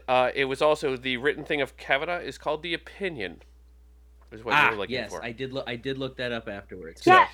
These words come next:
Speaker 2: I
Speaker 3: Isn't the opinion only written if, if it's not unanimous? <laughs>
Speaker 2: Uh,
Speaker 1: Yeah.
Speaker 2: well, there's, there's, no, there's always an opi-,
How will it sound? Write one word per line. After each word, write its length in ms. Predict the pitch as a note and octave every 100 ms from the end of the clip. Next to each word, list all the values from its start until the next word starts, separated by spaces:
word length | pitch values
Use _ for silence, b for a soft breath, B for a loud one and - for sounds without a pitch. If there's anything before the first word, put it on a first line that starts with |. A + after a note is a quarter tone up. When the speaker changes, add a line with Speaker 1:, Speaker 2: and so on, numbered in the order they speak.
| B -
Speaker 2:
I 360 | A2+ A#2 G#2 - - - - - - - - - - - B3+
Speaker 3:
Isn't 280 | D#4 G4 A4+
the 80 | A#4
opinion 380 | E4 D4+ C#4+ D4
only 180 | C4+ B3+
written 340 | A#3 B3 B3
if, 220 | A3+ A3+ -
if 140 | A3+
it's 140 | A3+ G#3+
not 180 | F3
unanimous? 560 | A3 A3+ A#3 E4+ - B B
<laughs> 40 | B B B B B - -
Speaker 2:
Uh, 60 | C3
Speaker 1:
Yeah. 180 | C3+ B2+
Speaker 2:
well, 180 | E3
there's, 380 | D3+ E3 D3+ -
there's, 340 | C3 D#3+ C#3+ E3
no, 120 | D#3+
there's 160 | D3
always 260 | D3 F#3 G#3+
an 80 | G#3
opi-, 300 | G3 -